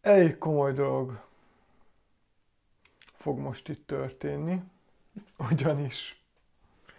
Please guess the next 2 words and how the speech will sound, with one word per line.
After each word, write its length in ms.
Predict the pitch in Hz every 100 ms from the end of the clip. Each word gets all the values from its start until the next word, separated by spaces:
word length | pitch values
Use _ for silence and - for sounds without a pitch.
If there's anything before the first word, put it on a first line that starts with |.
| _ - - - - _ _ _ _ _ _ _ _ _
a 420 | - 147 151 151
mostani 840 | 151 165 156 - 151 147 143 127